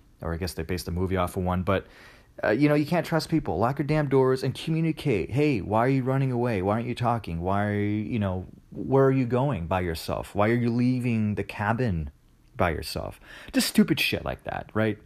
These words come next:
It could all be improved with e-, effective communication. All right, going over it. So why, so orange and, orange and black are usually associated with colors of Halloween. And orange is a symbol of strength and endurance, and brown and gold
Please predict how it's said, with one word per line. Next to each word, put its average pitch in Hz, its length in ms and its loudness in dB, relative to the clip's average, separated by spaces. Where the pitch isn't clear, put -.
It 143 80 0
could 156 100 4
all 151 120 6
be 135 120 2
improved 107 380 0
with - 300 -10
e-, - 480 -8
effective 120 500 0
communication. 92 680 -4
All 101 80 2
right, - 100 -2
going 131 300 6
over 98 200 4
it. - 40 -8
So 131 160 6
why, 143 400 6
so 139 200 2
orange 151 300 4
and, 160 200 -2
orange 147 260 4
and 143 100 0
black 98 300 2
are 95 40 0
usually 92 360 -2
associated 78 560 -4
with 80 220 -4
colors 85 440 -6
of 78 240 -8
Halloween. 78 560 -4
And 101 440 2
orange 135 320 2
is 117 80 -2
a 104 60 -4
symbol 101 340 0
of 92 200 -2
strength 92 400 -4
and 92 80 -2
endurance, 87 680 -4
and 92 360 -4
brown 98 300 2
and 92 120 -2
gold 87 380 -2